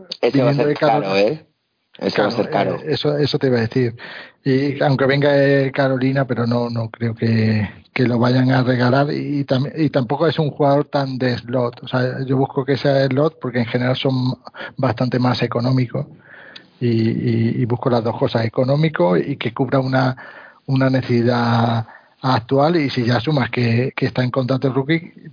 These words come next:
Speaker 2: pues, pues que, que tenga opciones de, de futuro. Por eso me quedo con San Just.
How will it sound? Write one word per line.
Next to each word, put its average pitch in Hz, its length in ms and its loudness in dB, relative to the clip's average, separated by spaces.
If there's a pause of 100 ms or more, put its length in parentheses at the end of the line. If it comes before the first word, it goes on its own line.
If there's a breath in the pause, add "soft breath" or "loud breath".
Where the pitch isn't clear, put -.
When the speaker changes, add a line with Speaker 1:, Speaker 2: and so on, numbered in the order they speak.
(140)
Speaker 2:
pues, 113 540 0 (100)
pues 117 220 -2
que, 113 440 -2
que 117 120 -4
tenga 110 320 0
opciones 120 340 0
de, 110 420 0 (460 loud breath)
de 120 140 -2
futuro. 127 440 0
Por 120 160 -4
eso 143 440 0
me 120 160 0
quedo 139 200 2
con 123 220 -2
San 113 220 -2
Just. 113 200 -4